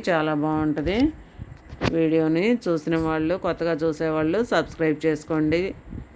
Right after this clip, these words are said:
లైక్ చేయండి. మీరు లైక్ చేస్తే మా వీడియోలు ఎక్కువ మందికి రీచ్ అవుతుంటాయండి. అందరూ చూస్తున్నారు కానీ వ్యూస్ అయితే చాలా వస్తున్నాయి, లైక్స్ రావట్లేదు. ప్లీజ్ లైక్ చేసి వీడియోని చూడండి.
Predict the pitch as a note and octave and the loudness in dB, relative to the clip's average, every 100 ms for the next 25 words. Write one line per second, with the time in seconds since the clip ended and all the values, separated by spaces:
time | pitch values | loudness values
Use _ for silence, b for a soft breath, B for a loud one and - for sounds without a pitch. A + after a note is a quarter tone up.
0 | - - - - E3 E3 D#3 E3+ D#3+ D3+ | -20 -20 -10 0 4 4 2 2 4 4
1 | E3 E3+ E3 F#3 F#3 F#3 F3+ F#3 F#3 G#3 | 4 2 0 0 2 2 2 2 0 0
2 | F3+ - G#3+ F#3+ E3+ E3+ E3 E3 F3 G3+ | 0 -2 -2 0 0 2 2 2 2 -2
3 | - F3+ E3+ D#3 D#3 G#3 F3+ D#3+ D#3 D3+ | 0 0 2 2 2 2 2 2 2 0
4 | D3 C#3+ D3 C#3+ C#3+ D3+ G#3 E3+ E3+ F#3 | 0 0 2 2 2 2 0 0 0 0
5 | F3+ F3 E3+ - F3 D#3+ D3+ E3 G3 F#3 | 0 -2 -2 -2 0 0 0 0 0 2
6 | F3 F3 E3+ F3 F3 D#3 D3+ D3+ D3 - | 2 2 0 0 0 2 4 2 0 -2
7 | D#3 D3 C#3+ F#3 C4 E4+ B B B B | 0 2 2 2 2 0 B B B B
8 | B E3+ F3 E3+ - D#3+ D#3 D3 C#3+ D3 | B 2 2 2 0 0 2 0 0 0
9 | D3 G3+ C#4 F4+ - F3+ F#3 F3 E3 E3+ | 0 2 2 0 -4 -4 0 0 0 2
10 | E3 D#3+ - E3+ E3 - B3+ B3 D4+ - | 2 2 0 0 0 0 2 4 2 0
11 | E3 E3+ E3 D#3+ D3+ D3+ D3 C#3+ D3 | 2 4 4 4 2 0 2 2 2